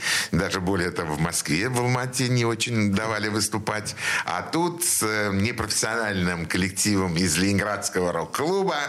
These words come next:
под названием «Авиа». Не путайте, не называйте группу «Авиа», потому что это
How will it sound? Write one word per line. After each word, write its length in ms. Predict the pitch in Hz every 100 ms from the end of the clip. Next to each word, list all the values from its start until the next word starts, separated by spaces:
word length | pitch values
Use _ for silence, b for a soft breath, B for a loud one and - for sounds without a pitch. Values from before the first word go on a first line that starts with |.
| B B B
под 240 | 117 120 104
названием 720 | 123 123 131 120 107 95 95
«Авиа». 640 | 104 98 87 175 175 156 147
Не 160 | 127
путайте, 600 | 135 147 131 113 98 - 92
не 160 | 98
называйте 540 | 107 101 120 117 101 90
группу 520 | 98 101 - 90 87 B B B B
«Авиа», 440 | 101 131 151 131 120
потому 300 | 107 95 98
что 140 | 101 98
это 200 | -